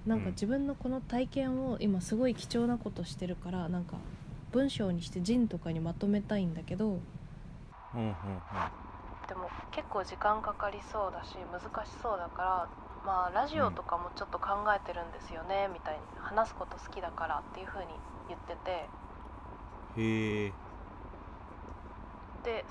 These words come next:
Speaker 1: その瞬間を私は聞き逃さなくて、「え、ラジオ？
Speaker 2: うん。
Speaker 1: 私、ちょっと始めたんだよね、
Speaker 2: <laughs>
Speaker 1: ポッドキャスト。」
Speaker 2: <laughs>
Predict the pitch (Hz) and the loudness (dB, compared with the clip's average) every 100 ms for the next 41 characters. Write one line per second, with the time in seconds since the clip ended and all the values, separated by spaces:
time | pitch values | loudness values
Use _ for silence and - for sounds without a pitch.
0 | - 214 220 - 214 214 214 208 196 185 | -6 -2 0 0 0 4 6 6 6 0
1 | 196 208 190 - - 202 190 196 190 190 | -2 -2 -2 -4 -4 2 4 2 0 -6
2 | 165 - - 202 160 - 214 262 - - | -6 -8 -4 -4 -4 -6 -6 -6 -10 -14
3 | - - 226 - 101 90 - - - - | 0 6 6 6 -2 -4 -6 -12 -10 -12
4 | - - - - - - - 214 - 202 | -12 -12 -12 -12 -12 -8 -4 -4 -4 -6
5 | - - - - - 123 190 - - - | -8 -12 -10 -8 0 2 2 0 0 0
6 | 190 202 208 214 196 170 156 - - - | 2 4 6 6 6 4 0 -2 -6 -6
7 | - 180 - - 175 - - - | -6 -4 -4 -4 -4 -2 -2 -2